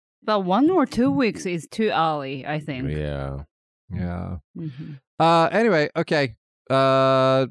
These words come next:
Speaker 3: were there any names on that list that surprised you guys?
Speaker 2: <laughs> Hey, that number three guy.
Speaker 1: Yeah, number three
Speaker 2: Why
Speaker 1: guy.
Speaker 2: is he there? Yeah, that's
Speaker 1: Yeah.
Speaker 2: true.
Speaker 1: Yeah, he's famous, but he's not that rich.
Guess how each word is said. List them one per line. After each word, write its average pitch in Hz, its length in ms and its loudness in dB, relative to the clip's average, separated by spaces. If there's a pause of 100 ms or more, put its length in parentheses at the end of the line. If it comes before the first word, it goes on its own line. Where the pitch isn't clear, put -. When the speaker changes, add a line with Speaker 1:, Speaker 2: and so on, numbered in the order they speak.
(380)
Speaker 3:
were 143 180 4
there 190 140 2
any 233 140 2
names 196 260 2
on 180 80 2
that 175 100 0
list 165 180 0
that 165 200 -2
surprised 123 400 -2
you 151 60 0
guys? 180 380 0
Speaker 2:
<laughs> - 60 -20 (1120)
Hey, 120 280 0
that 92 160 2
number 92 300 2
three 107 340 2
guy. 76 420 0 (500)
Speaker 1:
Yeah, 196 440 0
number 190 300 -2
three 208 240 -2
Speaker 2:
Why 113 160 4
Speaker 1:
guy. 117 60 4
Speaker 2:
is 92 160 0
he 113 260 2
there? 76 360 -2
Yeah, 82 260 0
that's 208 600 2
Speaker 1:
Yeah. 147 120 -2
Speaker 2:
true. 82 260 -8 (260)
Speaker 1:
Yeah, 175 520 -4
he's 269 320 -4
famous, 240 500 -2
but 190 240 -4
he's 240 240 -4
not 214 300 -4
that 170 180 -2
rich. 170 640 -8